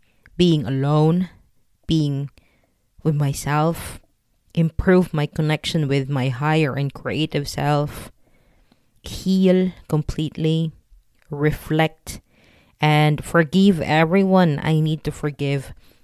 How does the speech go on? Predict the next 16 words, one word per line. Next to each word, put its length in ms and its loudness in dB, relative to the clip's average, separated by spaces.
especially 640 0
myself. 800 -8
And 240 4
that 420 2
I 120 4
have 240 4
a 60 2
perfect 580 2
excuse 640 -2
to 100 -4
disappear 880 -2
to 80 4
get 340 2
my 160 0
life 480 -2
together. 600 -6